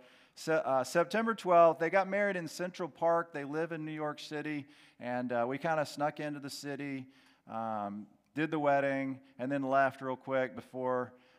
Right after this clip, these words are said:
uh, the mayor and the governor knew we had been there. Um, they kept calling us. Every day for fourteen days, they called us. They kept asking,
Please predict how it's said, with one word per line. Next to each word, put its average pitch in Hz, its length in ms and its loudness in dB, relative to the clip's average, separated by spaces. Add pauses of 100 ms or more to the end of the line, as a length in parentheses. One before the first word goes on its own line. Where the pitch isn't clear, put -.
uh, 113 160 0
the 113 100 -4
mayor 120 360 -2
and 117 100 -4
the 113 60 -8
governor 117 400 -2
knew 113 180 -6
we 113 140 -6
had 101 120 -10
been 110 200 -6
there. 107 420 -6 (420)
Um, 104 460 -4 (540)
they 139 100 2
kept - 280 4
calling 175 420 8
us. - 380 -2 (280)
Every 175 240 4
day 175 380 6
for 151 200 -6
fourteen 165 500 -4
days, 151 280 -2
they 143 140 -6
called 147 340 2
us. 147 520 -2 (340)
They 135 100 -6
kept 160 260 0
asking, 147 720 4